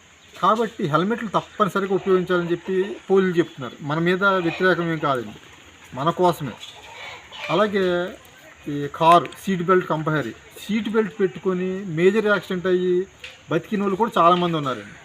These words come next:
సీట్ బెల్ట్ పెట్టుకోవాలని చెప్పి కూడా అవేర్‌నెస్ చేస్తున్నారు, అయినా మనం వినం వాహనదారులు.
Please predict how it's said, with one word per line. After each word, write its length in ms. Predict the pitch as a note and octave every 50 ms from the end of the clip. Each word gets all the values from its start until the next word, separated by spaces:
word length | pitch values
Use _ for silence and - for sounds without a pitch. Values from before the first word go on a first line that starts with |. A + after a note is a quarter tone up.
| - - - - _ -
సీట్ 220 | - F#3 G3 F3+ F#3
బెల్ట్ 240 | F3+ F#3+ F#3 E3 D3 F3
పెట్టుకోవాలని 580 | E3+ D#3+ - - E3+ D3+ D3+ D3+ D3+ D3+ D3+
చెప్పి 180 | D#3+ D3+ - -
కూడా 200 | - G3 A3 A3 G3
అవేర్‌నెస్ 360 | E3 D#3+ E3+ D#3+ D#3+ C#3+ - D#3+
చేస్తున్నారు, 340 | C#3 A#2+ - - D3 C#3+ D#3+
అయినా 160 | G3 G#3+ A3+ G3
మనం 140 | F3+ F3 E3+ D#3
వినం 180 | D3+ D#3+ D#3+ B2 - - - - C3
వాహనదారులు. 540 | C3+ C#3 C#3+ D3 C3+ B2+ A#2 G#2 G#2 G#2